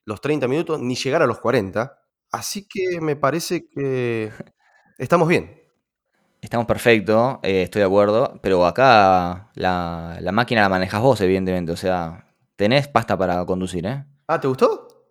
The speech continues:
Speaker 2: Eh, me encantó.
Speaker 1: Bueno, listo. Bueno, vamos a ver qué, vamos a ver qué dice, qué dicen nuestros, nuestros oyentes. A ver si
Speaker 2: Vamos
Speaker 1: les
Speaker 2: a ver qué
Speaker 1: gusta
Speaker 2: dice la
Speaker 1: más.
Speaker 2: audiencia.
Speaker 1: Claro, a ver si les gusta más quién, quién conduce. Porque yo soy de los que,
Speaker 2: <laughs>
Speaker 1: no, igual a mí lo que me gusta es uno y uno. Es uno y uno vamos a hacer.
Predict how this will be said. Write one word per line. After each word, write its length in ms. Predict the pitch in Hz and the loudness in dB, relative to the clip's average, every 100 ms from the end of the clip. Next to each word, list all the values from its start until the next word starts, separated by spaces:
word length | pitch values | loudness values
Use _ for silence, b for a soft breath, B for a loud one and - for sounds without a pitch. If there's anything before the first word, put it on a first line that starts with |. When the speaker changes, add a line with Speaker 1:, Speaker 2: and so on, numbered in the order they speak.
| _ _ _ | _ _ _
Speaker 2:
Eh, 80 | 120 | -6
me 80 | 113 | -4
encantó. 360 | 101 156 120 87 | 0 4 2 4
Speaker 1:
Bueno, 220 | 214 143 | 2 2
listo. 440 | 208 - 120 123 - | 0 -4 -6 -10 -4
Bueno, 240 | 262 151 143 | -2 -2 -2
vamos 240 | 233 202 | 0 2
a 40 | 226 | 2
ver 80 | |
qué, 220 | 220 208 - | 2 2 4
vamos 240 | 208 262 | 4 4
a 40 | 214 | 4
ver 80 | 233 | 0
qué 100 | 220 | -2
dice, 500 | 220 190 151 135 127 | -4 -2 0 0 -2
qué 60 | 190 | -6
dicen 280 | 208 160 | -4 -4
nuestros, 480 | 131 127 120 110 110 | -4 -6 -6 -6 -8
nuestros 260 | 123 123 123 | -10 -12 -10
oyentes. 720 | 127 - 156 104 85 - _ _ _ _ - | -4 -2 -2 -4 -14 -18 _ _ _ _ -4
A 60 | 123 | -4
ver 100 | 175 | 0
si 80 | |
Speaker 2:
Vamos 80 | 127 | 0
Speaker 1:
les 60 | 143 | 2
Speaker 2:
a 20 | |
ver 60 | 107 | 2
qué 60 | |
Speaker 1:
gusta 20 | |
Speaker 2:
dice 100 | 147 | 4
la 20 | 170 | 6
Speaker 1:
más. 40 | |
Speaker 2:
audiencia. 520 | 101 98 95 - 87 95 | 6 4 0 -4 -10 -2
Speaker 1:
Claro, 300 | 285 233 131 | 4 4 6
a 40 | |
ver 80 | 165 | 2
si 80 | 196 | 0
les 60 | 165 | -4
gusta 180 | 165 151 | 0 0
más 160 | 190 | 0
quién, 240 | - 185 165 | -2 -6 -4
quién 200 | 190 196 | -6 -4
conduce. 640 | 151 156 330 - 101 - _ _ | -4 -4 -8 -8 -12 -14 _ _
Porque 220 | 131 127 | -6 -4
yo 160 | 131 208 123 120 | 2 4 6 6
soy 160 | 190 | 6
de 100 | 196 | 6
los 140 | 175 151 | 4 4
que, 200 | 151 139 | 0 0
Speaker 2:
<laughs> 40 | |
Speaker 1:
no, 140 | 131 120 | -2 0
igual 200 | 147 156 | 0 0
a 60 | |
mí 120 | 147 156 | -2 -2
lo 140 | 147 | -2
que 100 | 131 | -2
me 100 | 127 | -4
gusta 240 | 143 160 143 | -6 -4 -6
es 160 | 139 160 | -6 -6
uno 200 | 160 151 | -2 0
y 80 | 123 | 0
uno. 240 | 92 85 _ _ _ _ | -4 -12 _ _ _ _
Es 240 | - 107 - | -12 -12 -6
uno 260 | 170 196 180 | 0 2 2
y 80 | 135 | 0
uno 140 | 98 | -2
vamos 240 | 95 90 87 | -6 -8 -12
a 20 | |
hacer. 240 | - - | -20 -20